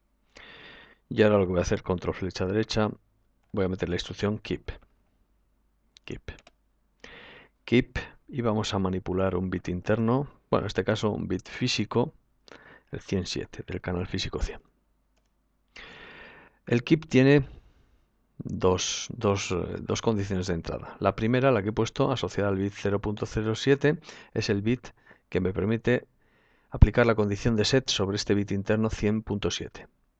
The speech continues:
Me faltaría añadir la condición de reseteo, que la voy a asociar al bit entrada, canal cero, bit siete. Perdón, el ocho, el siete lo he utilizado antes. Me he equivocado.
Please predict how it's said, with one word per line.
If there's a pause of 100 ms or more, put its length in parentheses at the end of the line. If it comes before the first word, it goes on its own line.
(540)
Me
faltaría
añadir
la
condición
de
reseteo, (800)
que
la
voy
a
asociar
al
bit (1080)
entrada, (160)
canal
cero, (520)
bit
siete. (420)
Perdón,
el
ocho, (100)
el
siete
lo
he
utilizado
antes. (920)
Me
he
equivocado.